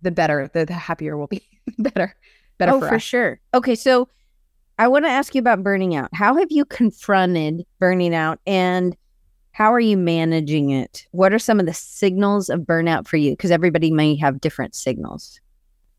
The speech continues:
Speaker 1: See this poster behind me?
Speaker 2: Practice, rest, and I can't read the rest of it.
Speaker 1: As a form of resistance. Megan D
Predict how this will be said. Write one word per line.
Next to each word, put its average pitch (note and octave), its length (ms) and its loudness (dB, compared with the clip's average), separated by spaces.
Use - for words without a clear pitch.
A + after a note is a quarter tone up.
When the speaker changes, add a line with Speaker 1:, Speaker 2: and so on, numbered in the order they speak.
Speaker 1:
See A#3+ 100 -4
this A#3 160 -2
poster A3+ 400 -2
behind G#3+ 380 2
me? C4+ 60 6
Speaker 2:
Practice, C#4 320 0
rest, G#3+ 520 2
and F3 120 -4
I D#3+ 80 -4
can't F3 240 0
read D3 160 0
the B2 60 -2
rest C#2+ 260 -10
of - 40 -20
it. - 60 -20
Speaker 1:
As A3 160 -2
a A#3 80 0
form A3 300 0
of G3+ 100 -4
resistance. F#3+ 640 -6
Megan G#3 480 0
D F3+ 420 -2